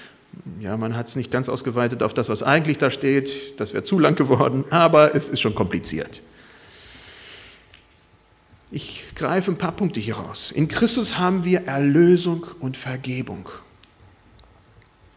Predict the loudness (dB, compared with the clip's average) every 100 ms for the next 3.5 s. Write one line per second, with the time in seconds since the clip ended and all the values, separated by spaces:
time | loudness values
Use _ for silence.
0 | _ _ _ -20 -20 _ _ -20 -20 -20
1 | -20 -20 _ -20 _ -20 -20 -10 -8 -4
2 | -4 -2 -2 -4 -4 -4 -2 -2 -2 -4
3 | -2 -2 -4 -8